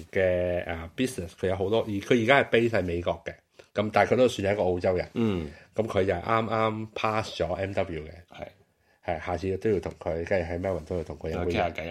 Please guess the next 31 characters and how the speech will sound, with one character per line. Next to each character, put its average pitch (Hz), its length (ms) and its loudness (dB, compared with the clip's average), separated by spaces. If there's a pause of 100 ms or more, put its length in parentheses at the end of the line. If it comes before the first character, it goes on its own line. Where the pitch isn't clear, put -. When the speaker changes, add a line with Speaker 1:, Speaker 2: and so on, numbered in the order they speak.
Speaker 2:
偈。 - 40 -8
Speaker 1:
再 92 120 2
傾 85 40 0 (180)
下 80 60 -8
偈。 80 60 -12 (240)
Speaker 2:
咁 175 120 0
其 131 120 6
實 110 160 6
Melbourne 120 380 8
都 120 200 2
出 127 160 -4
咗 120 180 -2 (320)
都 76 140 -4
好 80 140 -8 (180)
幾 87 200 -2
個 85 100 -6 (340)
M 107 220 -4
W 78 320 -6
嘅 76 100 -16 (560)
M 160 140 6
W，M 117 480 2
W 104 160 -4
嘅 76 260 -10
student， - 440 -4
好 127 180 0
似 110 140 0
澳 107 200 2
洲 117 140 0
有 87 160 0
三 107 360 -2
十 87 80 -10